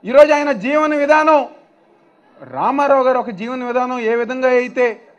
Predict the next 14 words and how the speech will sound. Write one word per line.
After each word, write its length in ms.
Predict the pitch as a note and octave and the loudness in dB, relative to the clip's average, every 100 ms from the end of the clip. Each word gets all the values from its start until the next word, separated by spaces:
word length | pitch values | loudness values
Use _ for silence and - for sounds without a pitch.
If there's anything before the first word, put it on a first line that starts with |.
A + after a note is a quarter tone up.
| _ _ | _ _
ఉదయం 320 | D3+ G#3 B3 B3 | -10 -6 -4 -2
రెండున్నరకు 480 | A3+ B3 B3+ B3 A#3 | -2 -4 -4 -4 -4
లేచిన 300 | A#3+ A#3 B3 | -8 -8 -10
దగ్గర 220 | A#3+ A3+ A#3+ | -10 -10 -10
నుంచి 200 | A#3 B3+ | -10 -6
ఒక 160 | A3+ A3+ | -6 -6
క్రమశిక్షణగా 720 | A3 A#3 A#3+ C4 - B3 B3 A3 | -8 -8 -10 -14 -14 -8 -4 -4
ఏదైతే 340 | A#3+ B3 B3 | -2 -4 -2
ఉందో, 340 | A#3 A#3 B3 B3 A3+ - - _ _ _ A#2+ | -4 -2 2 2 0 -10 -20 _ _ _ -6
దాన్ని 280 | D#3 A#3 B3+ | -4 -4 -6
నెహ్రూ 300 | G#3+ G#3 A#3+ A3+ | -8 -8 -6 -6
గారు, 120 | A3 | -4
గారు 100 | G#3+ | -4
అలవర్చుకుని 580 | F#3 G3 G3 - E3 B2+ | -4 -4 -6 -10 -16 -16